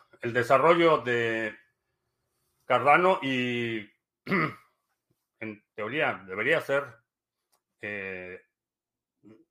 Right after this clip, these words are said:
criterio del sector en su conjunto, es el calendario económico, es el calendario económico y es trivial para el desarrollo.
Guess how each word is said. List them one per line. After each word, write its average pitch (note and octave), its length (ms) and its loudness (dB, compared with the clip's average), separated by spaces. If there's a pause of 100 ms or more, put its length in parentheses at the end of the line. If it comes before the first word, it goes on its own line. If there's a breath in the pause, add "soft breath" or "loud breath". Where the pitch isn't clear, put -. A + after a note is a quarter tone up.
(480)
criterio C3+ 560 2
del A2 160 -4
sector C#3+ 360 -4
en C3 60 -6
su A2 120 -14
conjunto, C#3+ 560 -2
es B2+ 280 -12
el G#2 320 -10
calendario A#2+ 460 -2
económico, B2 460 -6
es A#2 100 -8
el A#2 140 -12
calendario G#2+ 420 -8
económico A#2 800 -10
y F#2 540 -20
es - 360 -14 (320)
trivial A#2 640 -2 (1000)
para G#2 240 0
el G#2 100 -8
desarrollo. C3 640 0